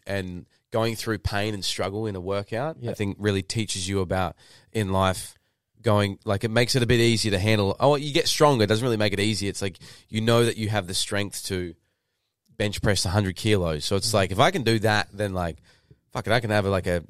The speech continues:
Speaker 1: a, a hard conversation, or I can, like, I can pitch this thing at work, or I can go out and, um,
Speaker 2: Yeah.
Speaker 1: and, and make this movie or, or start this TikTok page.
Speaker 2: So you can put it into, like, a different perspective.
Speaker 1: Yeah, yeah. It kind of bleeds out into all areas. But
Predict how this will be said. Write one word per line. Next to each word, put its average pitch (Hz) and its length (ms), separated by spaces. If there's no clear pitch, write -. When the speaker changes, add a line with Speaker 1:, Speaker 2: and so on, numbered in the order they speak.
Speaker 1:
a, 98 220
a 104 60
hard 120 260
conversation, 110 640
or 101 140
I 98 80
can, 95 220
like, 85 260
I 110 80
can 113 140
pitch - 320
this 110 180
thing 113 180
at 98 100
work, 110 400
or 98 220
I 113 100
can 123 140
go 113 180
out 107 200
and, 95 300
um, 98 260
Speaker 2:
Yeah. 117 100
Speaker 1:
and, 104 340
and 101 320
make 120 300
this 101 300
movie 127 440
or, 101 220
or 110 120
start - 360
this 107 160
TikTok - 460
page. 80 500
Speaker 2:
So - 100
you 117 60
can 120 140
put 127 160
it 113 40
into, 110 200
like, 107 140
a - 40
different 101 280
perspective. 104 440
Speaker 1:
Yeah, 131 320
yeah. 117 300
It 107 100
kind 147 160
of 92 80
bleeds 110 280
out 104 100
into 95 140
all 101 140
areas. 98 360
But 131 280